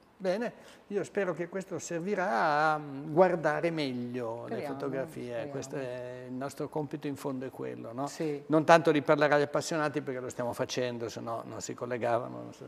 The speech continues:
Speaker 1: non guardavano, quanto di avere sempre la consapevolezza di quello che altri fanno e quindi poi di avere di quello che, che uno vuole, intende fare nella vita. Mm.
Speaker 2: Assolutamente. Molta
Speaker 1: Bene.
Speaker 2: tenacia.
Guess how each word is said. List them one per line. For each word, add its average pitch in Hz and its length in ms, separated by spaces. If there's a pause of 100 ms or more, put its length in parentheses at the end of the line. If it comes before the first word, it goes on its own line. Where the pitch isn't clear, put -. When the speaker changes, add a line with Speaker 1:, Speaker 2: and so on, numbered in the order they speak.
Speaker 1:
non 127 160
guardavano, 120 500 (260)
quanto 147 260
di 156 80
avere 139 240
sempre 139 320
la 135 100
consapevolezza 135 1200 (380)
di 127 140
quello 131 300
che 127 140
altri 127 300
fanno 127 340
e 120 60
quindi 110 280
poi 110 420
di 113 120
avere 117 520
di 104 100
quello 104 280
che, 95 380 (340)
che - 120
uno 101 240
vuole, 98 580 (120)
intende 104 380
fare 90 540 (640)
nella 104 260
vita. 123 280 (140)
Mm. 123 100 (420)
Speaker 2:
Assolutamente. 165 840 (200)
Molta 185 240
Speaker 1:
Bene. 170 220
Speaker 2:
tenacia. 151 680